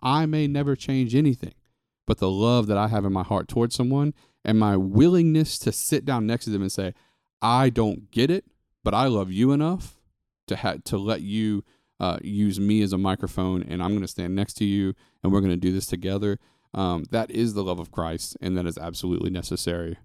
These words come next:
for us to get to. I wanted to bring to light the story that we talked about. We talked about the story of,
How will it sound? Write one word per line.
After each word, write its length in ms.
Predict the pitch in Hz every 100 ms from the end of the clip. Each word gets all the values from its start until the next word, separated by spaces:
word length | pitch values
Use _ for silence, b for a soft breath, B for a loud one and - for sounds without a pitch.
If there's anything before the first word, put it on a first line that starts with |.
| _ _ -
for 140 | 87
us 80 | 87
to 100 | -
get 200 | 98 98
to. 220 | - 78 82 _ _ _ _ _ _ _ 127
I 40 |
wanted 200 | 139 151
to 60 | 110
bring 200 | 107 104
to 120 | 101
light 300 | 95 110 101 - - - _ _ _ _ _ - -
the 340 | 131 110 104 90
story 380 | - 113 104
that 80 | 98
we 80 | 92
talked 260 | - 87 90
about. 320 | 90 87 - -
We 80 |
talked 220 | 98 104 -
about 140 | 95
the 60 | 92
story 440 | - 95 92 92
of, 500 | 90 90 87 85 -